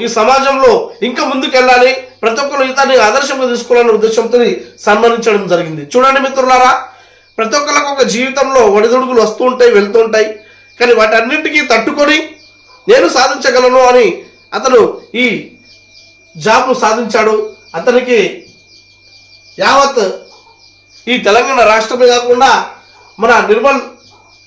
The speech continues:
జిల్లాలో ఉన్నటువంటి ప్రతి ఒక్క యువకుడు ఆదర్శంగా తీసుకోవాలి. ఆదర్శంగా తీసుకొని ప్రతి ఒక్కరు ఈ విధంగా ముందుకెళ్ళాలి. మేము కూడా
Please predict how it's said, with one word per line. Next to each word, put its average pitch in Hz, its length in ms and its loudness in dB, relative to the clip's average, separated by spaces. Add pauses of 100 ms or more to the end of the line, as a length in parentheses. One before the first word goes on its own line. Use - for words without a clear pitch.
జిల్లాలో 254 380 0
ఉన్నటువంటి 254 400 2
ప్రతి 226 260 -4
ఒక్క 262 140 0
యువకుడు 262 460 0 (400)
ఆదర్శంగా 254 540 0
తీసుకోవాలి. 208 520 -4 (460)
ఆదర్శంగా 247 600 -2
తీసుకొని 262 600 -6 (720)
ప్రతి 220 180 -4
ఒక్కరు 262 220 0
ఈ 240 80 4
విధంగా 247 260 4
ముందుకెళ్ళాలి. 202 640 0
మేము 269 300 0
కూడా 311 180 0